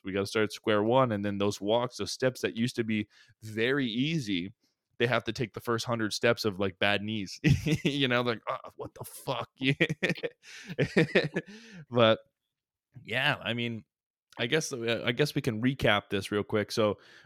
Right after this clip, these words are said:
Raul, I'm gonna put you on the spot here and say, if we had to recap this podcast, what is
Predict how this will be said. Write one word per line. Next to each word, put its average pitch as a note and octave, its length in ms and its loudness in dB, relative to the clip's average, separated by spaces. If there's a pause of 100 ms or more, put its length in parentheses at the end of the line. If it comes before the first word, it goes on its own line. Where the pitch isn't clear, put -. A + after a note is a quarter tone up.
(120)
Raul, B2 240 8
I'm C3 60 2
gonna C#3 140 4
put - 240 4 (120)
you B2+ 220 4
on B2 100 2
the G#2+ 80 -2
spot A#2 420 4
here G2+ 300 2
and G2 200 -2
say, G#2+ 340 4
if A2 180 0
we B2 120 2
had C3+ 120 4
to A#2 60 -2
recap A2+ 500 0 (140)
this G#2+ 220 -2
podcast, G#2+ 640 0
what G#2+ 380 0
is B2+ 280 0